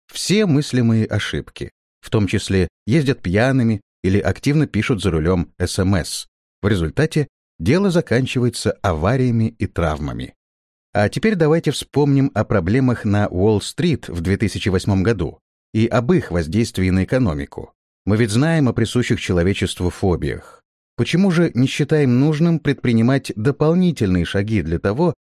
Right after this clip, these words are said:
чтобы попытаться предотвратить ужасные ошибки на финансовом рынке, связанные с искаженностью человеческого суждения? Почему мы не можем создать инструменты, предотвращающие совершение ошибок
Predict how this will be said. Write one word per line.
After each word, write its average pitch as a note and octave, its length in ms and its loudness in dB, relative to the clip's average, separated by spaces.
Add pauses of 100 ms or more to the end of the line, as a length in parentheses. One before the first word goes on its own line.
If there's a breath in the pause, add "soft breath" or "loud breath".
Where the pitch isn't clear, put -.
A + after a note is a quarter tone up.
чтобы D#3 320 0
попытаться E3 680 -2 (220)
предотвратить D3+ 760 0
ужасные G2 440 2
ошибки C3 400 -4
на G#2+ 100 2
финансовом G2 500 0
рынке, A#2+ 400 0 (240)
связанные F3 640 2
с - 80 -2
искаженностью D3 720 2
человеческого B2 640 0
суждения? E2+ 760 -4 (300)
Почему F#2+ 340 0
мы F#3+ 140 2
не F3+ 80 4
можем D3 320 2
создать G#2 420 0
инструменты, G2 680 -2 (180)
предотвращающие C#3 1200 0
совершение F2+ 600 0
ошибок F#2 560 -4